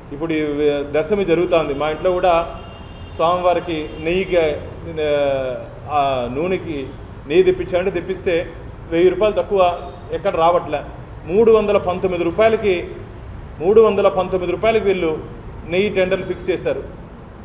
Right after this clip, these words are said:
అది కూడా రెండు వేల పంతొమ్మిదిలో రివర్స్ టెండర్ అంట. సాక్షాత్తు ఈ విశ్వాన్నే చూసే వెంకటేశ్వర స్వామి ఆయన. మిత్రులారా, మీరందరూ గుర్తుపెట్టుకోవాలి,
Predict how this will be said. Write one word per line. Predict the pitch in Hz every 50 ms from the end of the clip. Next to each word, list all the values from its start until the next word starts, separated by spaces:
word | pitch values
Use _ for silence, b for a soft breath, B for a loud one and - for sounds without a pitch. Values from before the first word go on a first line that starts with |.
| - - - - - - - -
అది | 127 160 185 214
కూడా | 220 214 220 202 196 208 196 - - - - - - - - - - 165
రెండు | 165 185 196 202
వేల | 214 208 202
పంతొమ్మిదిలో | 202 196 185 185 190 196 196 190 208 202 165
రివర్స్ | 180 185 196 202 - 196
టెండర్ | 185 175 165 156
అంట. | 143 139 123 127 127 - - - - - - - - - - - - - - - - - - - - - - -
సాక్షాత్తు | 156 160 190 190 - - 214 202 220 214 - 226
ఈ | 214 196 170
విశ్వాన్నే | 156 170 165 - 202 208 208 214 208 208 214 214 214 - - 202
చూసే | 190 - 196 190 180 175 196 202 165
వెంకటేశ్వర | 156 170 180 190 202 190 - 190 165 151
స్వామి | - 170 147 139
ఆయన. | 131 120 113 107 101 - - - - - - - - - - - - - - - - - - -
మిత్రులారా, | 143 143 - 202 196 208 208 196
మీరందరూ | 185 175 165 160 180 214 214
గుర్తుపెట్టుకోవాలి, | 180 185 185 214 202 202 196 190 190 180 170 180 190 208 -